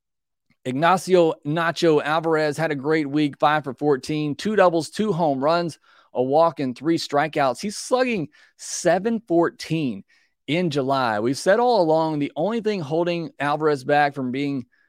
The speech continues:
not just a top prospect in the Braves system, I think, but maybe a top prospect in baseball, because the hit tool is there, the plate discipline is there. The only thing that's held him back is the power. And you're really starting to see that in the month of July. Hopefully that's something that's gonna carry. Hopefully it doesn't,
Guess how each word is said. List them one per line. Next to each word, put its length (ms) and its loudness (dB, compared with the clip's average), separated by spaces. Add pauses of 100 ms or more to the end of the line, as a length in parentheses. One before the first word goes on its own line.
(280)
not 200 -2
just 140 -4
a 60 -2
top 300 -2
prospect 540 -2
in 80 -2
the 80 -4
Braves 380 -2
system, 320 -2
I 100 -2
think, 280 -6
but 200 -2
maybe 360 -2
a 60 2
top 300 0
prospect 520 0
in 180 -6
baseball, 420 2
because 240 -4
the 80 -4
hit 240 0
tool 280 0
is 260 -6
there, 380 4 (340)
the 100 -10
plate 300 2
discipline 400 -2
is 160 -2
there. 280 2
The 140 -2
only 220 -2
thing 160 -2
that's 180 -2
held 240 2
him 160 -4
back 400 2
is 380 -2 (300)
the 100 -6
power. 520 -2 (320)
And 160 -4
you're 140 0
really 240 2
starting 320 2
to 80 -4
see 240 -2
that 340 2
in 100 -2
the 60 -2
month 300 -2
of 160 -4
July. 540 0
Hopefully 320 -2
that's 240 2
something 360 -6
that's 140 -6
gonna 220 -6
carry. 400 -2
Hopefully 320 0
it 60 -4
doesn't, 280 -2